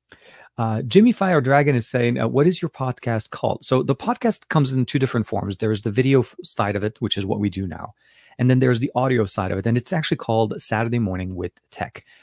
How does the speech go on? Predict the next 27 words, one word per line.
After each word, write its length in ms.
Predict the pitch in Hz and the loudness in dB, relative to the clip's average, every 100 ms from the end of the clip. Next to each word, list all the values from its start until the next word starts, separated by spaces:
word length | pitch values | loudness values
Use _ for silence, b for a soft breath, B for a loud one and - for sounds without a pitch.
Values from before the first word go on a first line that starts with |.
| b - | b -8
Um, 220 | 92 - | -6 -4
so 360 | - 120 110 - _ _ _ _ _ | 0 2 2 -2 _ _ _ _ _
essentially 760 | 208 139 - 165 - 147 127 143 | -4 -2 2 2 2 0 0 -4
replacing, 840 | 151 127 123 - 143 - 127 117 | -2 -2 -2 2 2 2 0 -2
for 160 | - 147 | -2 0
everybody 320 | 151 170 160 | 4 4 2
that 100 | 135 | 0
grew 280 | 110 123 127 | 0 4 4
up 120 | - | 4
with 140 | 123 | 0
Saturday 280 | - 113 117 | 2 2 2
morning 280 | 107 107 104 | 2 2 0
cartoons, 580 | - 92 143 117 104 - | -2 0 2 4 2 -2
which 240 | - - - _ _ - | -6 -6 -12 _ _ -12
I 60 | 104 | -4
think 220 | 131 113 | -2 0
I 100 | 98 | -2
grew 240 | 92 98 | -2 -2
up 120 | 101 95 | -2 -2
with 120 | 95 | -6
it, 100 | - B B B | -6 B B B
and 100 | 101 | 0
a 40 | |
lot 160 | 110 113 | 4 4
of 100 | 98 | 2
us 120 | - | -2
have, 260 | 98 92 | -2 -4